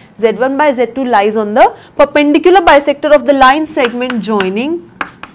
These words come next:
minus one comma zero and zero comma zero. That means real part of Z one by Z two for sure is minus half.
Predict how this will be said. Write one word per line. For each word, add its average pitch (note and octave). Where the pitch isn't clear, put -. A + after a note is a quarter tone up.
minus A3
one D4
comma D4+
zero A3
and C4
zero G3+
comma A3
zero. F4+
That E4
means G4
real D4+
part E4
of B3
Z A#3+
one E4+
by F4
Z B3+
two C#4
for C4+
sure B3
is A#3
minus B3+
half. F4